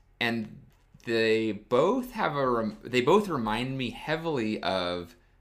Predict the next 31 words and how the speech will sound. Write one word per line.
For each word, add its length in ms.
Princess 500
Diaries, 520
the 80
first 500
one, 220
and 140
the 60
plot 500
there, 320
where 140
it's, 240
like, 320
she 180
falls 380
in 100
love 260
with, 200
like, 340
the 260
coolest 600
guy 240
in 160
school. 920
And 100
fun 160
fact, 340
this 160
a-, 140
same 200
actress 320
is 180